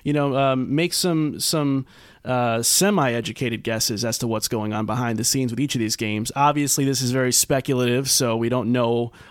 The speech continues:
what we don't know. But, you know, we're just kinda taking a look at these games and going, "What happened?" So that's kind of the gist of this segment. And, uh, Pablo, I'm gonna go ahead and let you, uh, walk us through each of these games, and we'll talk about 'em one at a time. So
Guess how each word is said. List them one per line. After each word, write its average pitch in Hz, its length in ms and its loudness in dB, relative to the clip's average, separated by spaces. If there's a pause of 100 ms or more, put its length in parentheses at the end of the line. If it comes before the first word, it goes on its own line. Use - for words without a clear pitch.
what 135 220 0
we 135 80 2
don't 110 220 -2
know. 110 360 -2
But, 117 320 -2 (260)
you 185 80 0
know, 165 140 4
we're 165 140 4
just 185 180 2
kinda 190 220 2
taking 190 260 0
a 175 60 2
look 185 160 2
at 175 80 -2
these 170 160 0
games 170 260 0
and 160 80 2
going, 165 300 2
"What 175 160 -4
happened?" - 480 -6 (240)
So 120 420 0 (280)
that's 143 180 -2
kind 165 200 0
of 156 60 0
the 143 80 0
gist 147 220 0
of 139 80 0
this 143 100 0
segment. 143 540 -2
And, 110 260 -2
uh, 117 240 0 (460)
Pablo, 170 280 2
I'm 165 80 2
gonna 180 140 0
go 175 160 2
ahead 165 240 2
and 151 100 0
let 147 180 2
you, 135 420 0
uh, 117 180 2
walk 123 320 0
us 139 160 -4
through 131 140 -2
each 127 220 -2
of 127 60 -2
these 117 160 -2
games, 135 400 -2
and 117 80 -2
we'll 110 120 -4
talk 123 260 -2
about 110 300 -4
'em 110 100 -2
one 110 140 -4
at 101 60 -4
a 104 60 -6
time. 120 420 -4
So 113 280 -4